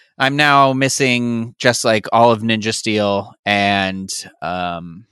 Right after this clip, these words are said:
I think, like, Samurai, the first season of Samurai, and the second season of Dino Fury. So I'm missing Dino Supercharge, Samur-, regular Samurai. I don't know. I, I'm missing some of the newer seasons, but I was like, I care most about those ones before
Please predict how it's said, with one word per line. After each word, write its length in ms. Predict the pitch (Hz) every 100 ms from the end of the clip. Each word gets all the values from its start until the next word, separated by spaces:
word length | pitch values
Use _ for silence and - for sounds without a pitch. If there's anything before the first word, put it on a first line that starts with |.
| _ -
I 60 |
think, 200 | - 110
like, 220 | 101 90 -
Samurai, 960 | - - 104 107 120 123 127 135 139
the 100 | 131
first 300 | 113 123 123
season 180 | 139 127
of 80 | 127
Samurai, 320 | 135 131 135
and 240 | 135 123 117
the 40 |
second 520 | - - 120 - 101
season 400 | - 107 101 92 -
of 200 | 104 90
Dino 340 | 101 95 85 -
Fury. 240 | - -
So 120 | -
I'm 100 | 123
missing 200 | 143 147
Dino 280 | 120 127 147
Supercharge, 840 | - 131 123 - 113 110 107 - - - _ _ _ _ _ _ _
Samur-, 600 | - - 123 120 123 120
regular 460 | 117 113 131 127 120
Samurai. 920 | - - - 120 113 113 113 110 107
I 140 | 101 131
don't 140 | 95
know. 180 | 78 80
I, 180 | 135 147
I'm 160 | 143 143 -
missing 280 | 226 220 208
some 180 | 185 156
of 60 |
the 60 | 127
newer 320 | 123 131 113
seasons, 380 | - 107 104 104
but 140 | 123
I 120 | 127
was 160 | 135 131
like, 300 | 131 113 - 131
I 160 | 143
care 480 | 139 - 185 160 127
most 360 | 127 131 120 -
about 240 | 101 98
those 220 | - 95 -
ones 300 | 117 104 -
before 520 | 104 - 101 92